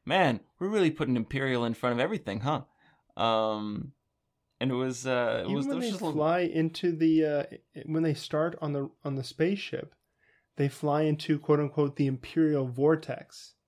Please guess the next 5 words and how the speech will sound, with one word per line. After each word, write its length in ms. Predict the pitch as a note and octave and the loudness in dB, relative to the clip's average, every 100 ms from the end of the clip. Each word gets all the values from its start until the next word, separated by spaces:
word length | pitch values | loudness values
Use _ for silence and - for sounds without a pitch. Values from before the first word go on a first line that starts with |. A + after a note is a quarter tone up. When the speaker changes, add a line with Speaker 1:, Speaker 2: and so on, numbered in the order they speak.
| _ _ - | _ _ -2
Speaker 1:
Yeah. 240 | A#2 B2+ - _ _ _ - | 2 2 2 _ _ _ -10
Speaker 2:
Which 120 | C#3+ | -4
is 120 | C#3 | -4
hilarious. 680 | - C3+ C3+ B2+ - - - _ _ _ _ - | -2 -2 -2 -6 -12 -16 -20 _ _ _ _ -6
Speaker 1:
Uh-huh. 280 | A2 B2 | -2 -2